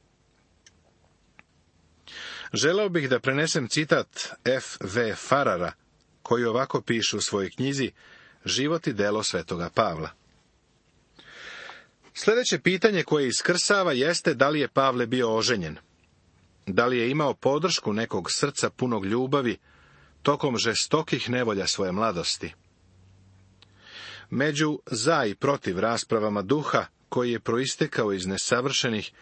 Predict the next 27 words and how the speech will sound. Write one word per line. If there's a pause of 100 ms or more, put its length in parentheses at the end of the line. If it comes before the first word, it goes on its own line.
(240)
i
nezadovoljavajućih
načela
vere, (800)
da
li
je
u
tom
burnom
moru
njegovog
života
postojalo
neko
malo
ostrvo (640)
na
koje
je
mogao
da
se
skloni (540)
od
neprekidnog
razmišljanja?